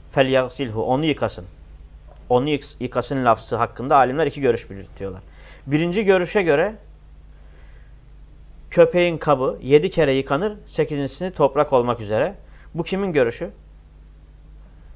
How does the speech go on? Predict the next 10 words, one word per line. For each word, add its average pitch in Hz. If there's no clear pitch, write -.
Hanifilerin, 165
Şafilerin 160
ve 165
Hanbelilerin 113
görüşü. -
Yedi 151
kere 156
ne? 202
Yıkanması, 135
ger-, 131